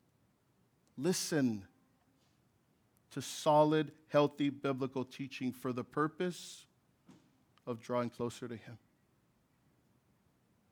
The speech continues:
and knowing him. Father, thank you for this morning.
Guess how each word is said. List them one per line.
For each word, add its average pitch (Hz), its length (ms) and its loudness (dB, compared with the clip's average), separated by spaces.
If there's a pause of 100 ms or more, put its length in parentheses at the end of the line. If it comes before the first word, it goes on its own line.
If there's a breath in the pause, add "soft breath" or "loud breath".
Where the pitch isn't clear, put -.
(300)
and 113 160 -6
knowing 117 280 -2
him. 110 240 -10 (2000)
Father, 131 280 6
thank 147 300 -2
you 147 80 -6
for - 140 -8
this - 320 -10
morning. 120 300 -10